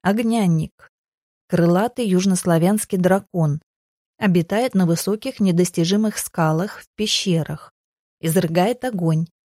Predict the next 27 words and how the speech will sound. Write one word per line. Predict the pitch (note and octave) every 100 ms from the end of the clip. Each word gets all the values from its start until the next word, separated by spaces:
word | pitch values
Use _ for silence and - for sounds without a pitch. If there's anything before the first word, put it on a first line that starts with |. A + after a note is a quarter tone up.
| _ _ _ -
Тело | E3+ F3
его | G#3 B3 B3
покрыто | A#3+ G#3 - C#4+ -
блестящей | F3 F#3 - F3+ G#3+ - F#3+
красочной | E3+ F3+ G#3+ G#3 - G3 F#3+
чешуей. | G3 - G#3 G3+ D#3 C#3 - _ _ _ _ _
Огонь | D#3+ D3+ D#3+ G#3+
отражается | F#3 E3 E3+ F3 A#3+ A3+ - E3
в |
ней, | E3 D#3+ D#3 - _ _
и | -
полет | E3+ F3 G3+ E3
дракона | E3+ E3 G#3+ A#3 F3
выглядит | E3 G#3+ A3 F#3+ F#3+
как | - E3+
блеск | E3+ F#3 F#3+ -
молнии. | F#3 F#3+ E3+ D#3 D3 E3 F3+ _ _ _ _ _ -
На | D#3+
землю | E3 G#3+ C4 F3+
опускается | E3+ E3 F#3+ A3 G#3+ F3+
он | F3
с | F#3
шумом | - G#3 A#3+ G3+ F#3+
и |
громом, | F3+ F3+ F#3+ D#3+ D3+ -
рассыпаясь | E3+ F3 - F#3+ E3+ F3+ E3 -
искрами. | F3+ - - D#3+ D3+ D#3